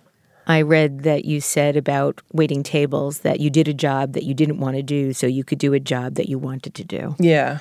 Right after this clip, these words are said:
Speaker 1: And I love that.
Speaker 2: Yeah.
Speaker 1: I
Speaker 2: You
Speaker 1: love
Speaker 2: don't, you
Speaker 1: that.
Speaker 2: never wanna become complacent. And for me,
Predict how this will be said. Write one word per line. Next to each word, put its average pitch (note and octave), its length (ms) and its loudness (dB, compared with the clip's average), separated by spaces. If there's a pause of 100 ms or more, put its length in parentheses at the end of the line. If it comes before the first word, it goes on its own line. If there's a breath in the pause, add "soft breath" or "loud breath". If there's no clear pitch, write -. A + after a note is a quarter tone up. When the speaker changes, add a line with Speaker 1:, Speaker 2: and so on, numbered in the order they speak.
(180)
Speaker 1:
And C3 120 -2
I C3+ 60 0
love C3 360 -2
that. - 220 -8
Speaker 2:
Yeah. D#3 440 2 (220)
Speaker 1:
I C#3+ 80 0
Speaker 2:
You F3+ 120 6
Speaker 1:
love D#3+ 60 2
Speaker 2:
don't, G3 280 6
you F#3+ 60 6
Speaker 1:
that. F#3 40 6
Speaker 2:
never F#3 300 6
wanna G3 240 4
become E3+ 360 2
complacent. D3+ 1200 0
And C#3+ 220 0
for D#3 100 4
me, D3+ 480 4